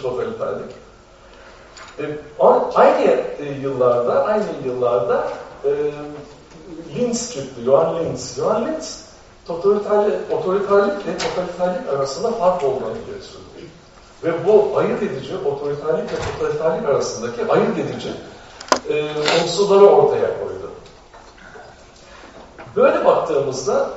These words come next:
o zaman üç tane, e, model karşımıza çıkıyor. Demokratik olmayan rejimler bakımından. Klasik totalitarizm, e, ikinci kuşak totaliterlik ve, ve otoriter rejimler.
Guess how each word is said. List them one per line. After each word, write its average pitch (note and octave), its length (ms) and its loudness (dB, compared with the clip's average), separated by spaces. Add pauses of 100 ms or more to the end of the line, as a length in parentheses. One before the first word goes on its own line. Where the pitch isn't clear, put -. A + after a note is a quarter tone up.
(120)
o - 40 -6
zaman A#3+ 400 2
üç - 120 -12
tane, F3+ 380 2 (360)
e, D#3 180 -6 (680)
model F3 420 2
karşımıza B2+ 580 2
çıkıyor. - 300 -10 (580)
Demokratik C3+ 520 -6
olmayan B2 360 -2
rejimler A2+ 460 -2
bakımından. - 540 -8 (540)
Klasik F#3+ 500 0 (240)
totalitarizm, - 800 -2 (920)
e, C#3+ 60 -4 (200)
ikinci G#3 340 -6
kuşak - 400 2
totaliterlik A#2 640 -4 (320)
ve, - 220 2 (400)
ve G3 180 0
otoriter E3+ 580 2
rejimler. - 360 -6